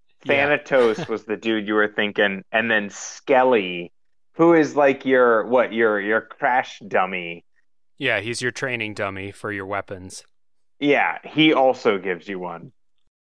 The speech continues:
Speaker 1: Right on. Yeah, like I said, maybe if I knew that there was, like, a material or, like, a gameplay benefit for doing it, I would have, uh, pursued it more, but I'm just not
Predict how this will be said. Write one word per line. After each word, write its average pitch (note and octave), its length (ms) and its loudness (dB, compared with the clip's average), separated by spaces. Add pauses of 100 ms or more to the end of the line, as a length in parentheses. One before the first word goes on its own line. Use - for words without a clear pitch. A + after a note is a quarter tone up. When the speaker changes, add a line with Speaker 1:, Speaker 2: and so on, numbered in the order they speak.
(200)
Speaker 1:
Right G2+ 180 -6
on. A#2 220 -6 (800)
Yeah, B2 240 -2 (160)
like B2+ 180 -4
I C#3 60 -2
said, C3 320 -2 (1200)
maybe D#3 400 -2
if E3 160 -4
I D3 120 -2
knew C3 280 -4
that C3 220 -8
there A#2+ 140 -2
was, A#2+ 220 -4
like, A#2 200 -4
a A2+ 40 -6
material A2 680 -2 (560)
or, A#2 80 -10
like, G#2+ 180 -6
a A2 80 -8
gameplay A2+ 600 -4
benefit A2+ 480 -4
for B2 180 -6
doing A2 320 -4
it, B2 180 -2
I A2+ 140 -4
would G#2 180 -6
have, G2 300 -8 (100)
uh, G2+ 300 -8 (140)
pursued A#2 440 -8
it A#2 140 -4
more, G#2+ 400 -8
but G2 360 -6 (680)
I'm G2+ 160 -12
just G#2+ 280 -12
not G#2 320 -8